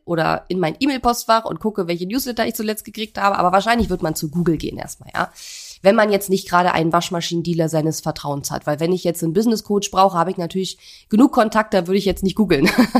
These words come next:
So. Aber Fakt ist, wenn ich was kaufen möchte, gehe ich nicht in die sozialen Netzwerke. Aber es ist auch, ähm, durch verschiedene Studien belegt, dass über E-Mails sehr viele Leute einkaufen. Ja, seien das jetzt Newsletter-E-Mails oder was auch immer, aber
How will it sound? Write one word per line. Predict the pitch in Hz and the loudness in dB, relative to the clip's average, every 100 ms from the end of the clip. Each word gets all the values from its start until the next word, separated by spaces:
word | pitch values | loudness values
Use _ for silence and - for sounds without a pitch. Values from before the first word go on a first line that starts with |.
| - | 0
So. | - - - - - - - | -4 -8 -12 -14 -12 -10 -4
Aber | - 202 208 - - | 0 4 2 0 -6
Fakt | - 254 - | -4 -4 -2
ist, | 269 269 - | -2 -2 -2
wenn | 196 202 | 0 0
ich | 208 | 0
was | 180 - | -4 -6
kaufen | - 240 262 | 0 0 2
möchte, | 226 220 220 | 0 0 -4
gehe | 180 196 | 0 0
ich | 190 | 2
nicht | 180 - | 0 0
in | |
die | 170 160 | -6 -6
sozialen | 160 165 147 | -6 -4 -4
Netzwerke. | 156 - 139 131 - - _ - - - - | -4 -8 -10 -12 -16 -20 _ -20 -20 -8 -2
Aber | 180 214 302 330 349 - | 0 2 0 0 -2 -4
es | 196 | -6
ist | - 214 - - | -4 -6 -6 0
auch, | 185 185 - - | 2 2 -2 -4
ähm, | 170 | -2
durch | 170 185 | 0 -2
verschiedene | - 180 269 302 254 | -2 -4 -2 0 -2
Studien | - 233 226 208 | -2 -2 0 0
belegt, | 180 202 226 226 - | 0 2 2 0 -2
dass | 185 - | -4 -4
über | 170 160 - | -6 -6 -6
E-Mails | 180 180 190 214 262 - - | -4 0 2 2 0 -2 -10
sehr | 170 165 165 | -4 -2 -2
viele | 214 | -2
Leute | 226 302 339 | 0 0 0
einkaufen. | 349 427 175 139 - - - | -4 -4 -4 -4 -8 -16 -6
Ja, | 170 185 | -2 0
seien | 175 180 | 2 2
das | 175 - | -2 -6
jetzt | 160 | -6
Newsletter-E-Mails | 233 254 220 214 196 190 190 180 - | -4 -4 -2 -2 -2 0 -2 -2 -2
oder | 170 165 | -2 -2
was | 160 | -6
auch | 151 - | -8 -6
immer, | 247 214 165 | -2 0 0
aber | 160 160 | 2 0